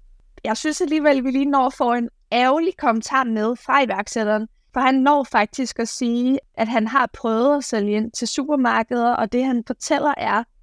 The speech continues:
"Intet virker." Og der kunne jeg næsten ikke lade være med at grine, da jeg så det, ved at tænke, "Du står og prøver at sælge dit eget produkt, og du står og pitcher for at få folk til at bruge deres, øh, hårdt optjente penge på dig, og så siger du til dem, 'Jeg har prøvet at sælge det, men der er sgu ikke noget, der virker.'"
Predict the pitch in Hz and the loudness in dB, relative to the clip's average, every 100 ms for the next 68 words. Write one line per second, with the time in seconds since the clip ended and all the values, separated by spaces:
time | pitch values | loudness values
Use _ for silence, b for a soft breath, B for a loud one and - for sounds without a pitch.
0 | _ - 247 247 269 285 269 - 214 214 | _ 0 2 2 2 0 0 -4 0 2
1 | 196 196 - _ _ _ _ _ _ 240 | 2 -2 -6 _ _ _ _ _ _ 2
2 | 254 254 302 254 254 - 262 247 233 233 | 2 4 2 2 0 -2 -2 2 2 2
3 | 240 233 226 269 294 262 - 240 247 254 | -2 0 2 4 2 0 0 -2 0 -2
4 | 233 233 247 _ _ _ - 214 294 285 | 0 -2 -2 _ _ _ -6 0 2 4
5 | 240 - 247 240 254 - 233 262 233 220 | 2 -2 0 2 0 0 0 2 2 2
6 | 220 - 208 220 254 233 226 277 254 - | 2 0 -2 -2 0 -4 -2 0 0 0
7 | 269 - 302 - 208 220 226 240 220 - | -2 -2 -4 2 0 0 0 2 2 0
8 | 214 214 226 254 214 214 - 214 202 190 | -6 -4 -2 2 0 0 -2 -2 0 -2
9 | 214 247 285 - - 214 - 262 226 - | 0 0 0 -2 -2 -2 0 -4 -4 -4
10 | 254 233 269 - 214 196 320 - _ _ | -2 0 -2 -2 2 2 2 -6 _ _
11 | - 247 269 285 285 262 262 240 254 - | -6 -4 -2 0 0 0 -2 -2 -2 -2
12 | 233 302 269 254 226 - 240 302 311 277 | 2 2 2 -4 -4 -2 0 0 -2 -4
13 | 240 233 233 - - 277 269 226 247 196 | 0 0 0 -2 -4 -2 0 0 0 -2
14 | 180 185 | -4 -4